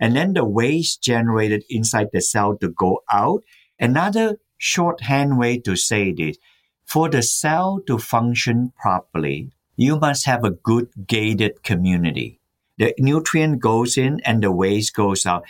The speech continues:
in the simplest way I can tell you. Now, so what is this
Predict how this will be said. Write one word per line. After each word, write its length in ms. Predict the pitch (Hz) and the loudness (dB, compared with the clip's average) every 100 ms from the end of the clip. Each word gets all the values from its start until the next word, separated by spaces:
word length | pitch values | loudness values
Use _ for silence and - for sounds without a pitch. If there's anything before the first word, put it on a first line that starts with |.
| - - | -10 -2
in 140 | 120 | 0
the 100 | 101 | 0
simplest 800 | - - 160 165 165 165 156 - | -2 -2 -2 -2 -2 0 0 0
way 240 | 110 107 | 0 0
I 160 | - 95 | -2 -4
can 320 | - 90 90 _ _ _ | -2 -4 -4 _ _ _
tell 320 | - 101 87 76 | -2 -2 -2 -4
you. 200 | 60 - _ _ 110 | -8 -12 _ _ -2
Now, 280 | 107 95 - - | 0 -2 -6 -6
so 160 | 190 | -2
what 320 | 196 214 247 - - | 0 0 -2 -6 -2
is 240 | 120 110 - | 0 0 -2
this 320 | 113 107 - | -2 0 -4